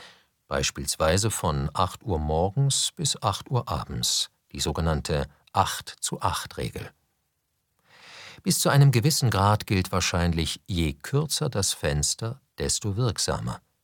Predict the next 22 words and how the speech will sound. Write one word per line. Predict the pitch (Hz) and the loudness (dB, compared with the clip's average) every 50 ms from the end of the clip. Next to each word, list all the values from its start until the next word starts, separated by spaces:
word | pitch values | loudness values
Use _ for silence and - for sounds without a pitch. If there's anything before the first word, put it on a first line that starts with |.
| _ _ _ _ _ _ _ _ _ _ _ | _ _ _ _ _ _ _ _ _ _ _
Keine | - - 117 117 120 117 117 110 | -2 2 4 6 8 8 8 8
nächtlichen | 104 95 90 87 82 - - - 87 82 - - 78 73 - | 8 6 6 4 2 0 -2 -4 -4 -6 -4 -6 -6 -6 -4
Kühlschrankattacken. | - - 113 85 - - - - - - - - - - - - - - 71 - - - - - - - - - - - - - - - - - _ - | -2 0 0 0 0 -2 -2 -2 -4 -4 -6 -6 -6 -6 -8 -6 -6 -8 -8 -8 -8 -8 -8 -8 -8 -12 -16 -20 -20 -20 -20 -18 -18 -20 -20 -16 _ -4
Sie | 98 92 87 85 80 78 71 | 0 2 2 2 2 2 0
verspüren | - - 110 107 - - 180 175 147 131 113 | 0 0 -2 -2 0 2 4 6 8 8 8
morgens | 107 113 131 143 - 139 - - | 8 8 6 4 4 2 2 2
in | 123 | 2
der | 110 110 | 0 0
Früh | - - 147 147 139 | 0 0 2 2 4
noch | 135 113 - | 4 2 2
keinen | - 110 101 107 101 90 | 2 2 2 2 2 2
Hunger? | 98 127 143 147 151 143 - - _ _ _ _ _ _ - | 2 4 4 2 2 0 -2 -8 _ _ _ _ _ _ -2
Prima. | - 147 185 208 202 135 78 65 - - - - - - - - | 0 2 4 4 4 4 2 0 -2 -8 -16 -16 -16 -16 -12 0
Hören | - 127 165 175 170 170 160 | 2 4 6 6 8 6 6
Sie | 127 147 - | 6 6 6
auf | 139 - | 4 4
Ihren | - 165 147 147 147 | 4 4 4 4 4
Körper. | 143 - 156 143 117 - - - - - _ _ - | 4 2 0 -2 -4 -4 -6 -8 -8 -10 _ _ -4
Verzichten | - 113 98 - - - - 175 170 - - - 165 135 | 0 0 2 2 2 2 2 2 2 0 2 2 4 4
Sie | 139 147 | 4 4
aufs | - 123 110 - | 2 2 0 -2
Frühstück | - - 123 120 117 - - - 110 110 - | -2 0 0 2 2 2 2 0 0 0 -2